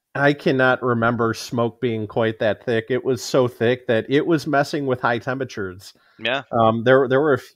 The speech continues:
Speaker 1: you know, there was a week there where temperatures were coming in a few degrees cooler than we thought. Usually it's the other way around. If it's sunny, if anything, it'll be warmer than we think. But no, it was, it was completely sunny except for the smoke, which acted like <laughs> almost like a deck of clouds.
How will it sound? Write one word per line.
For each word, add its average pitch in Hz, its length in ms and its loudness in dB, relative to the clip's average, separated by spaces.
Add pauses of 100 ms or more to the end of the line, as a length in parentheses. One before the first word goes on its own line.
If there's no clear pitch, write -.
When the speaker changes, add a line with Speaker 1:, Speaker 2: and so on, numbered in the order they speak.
(140)
Speaker 1:
you 117 220 -6
know, 117 100 0
there 135 140 0
was 139 120 0
a 131 80 -2
week 123 300 -2
there 104 180 0
where 107 140 -2
temperatures 131 580 -4
were 113 120 -8
coming 113 320 -6
in 120 100 -4
a 107 40 -4
few 151 260 -2
degrees 170 340 -2
cooler 165 320 0
than 135 120 0
we 120 120 -4
thought. 123 340 2
Usually 226 280 -4
it's - 80 -12
the 240 80 -4
other 185 120 0
way 147 140 4
around. 110 340 2
If 87 80 -10
it's 95 160 -16
sunny, 160 460 0 (340)
if 147 140 2
anything, 139 400 2
it'll 127 120 2
be 113 140 -2
warmer 110 340 0
than 87 140 -10
we 90 120 -12
think. 95 380 -10
But 117 200 0
no, 143 200 6
it 139 140 4
was, 113 240 -4 (280)
it 147 80 -4
was 135 120 0
completely 165 460 -4
sunny 143 320 0
except 123 260 -2
for 135 60 -10
the 110 80 -4
smoke, 131 420 0
which 110 140 -6
acted 123 320 0
like 127 240 -2
<laughs> - 320 -6
almost 135 280 -2
like 127 140 -2
a 120 60 -4
deck - 320 -4
of 110 80 -6
clouds. 113 640 -2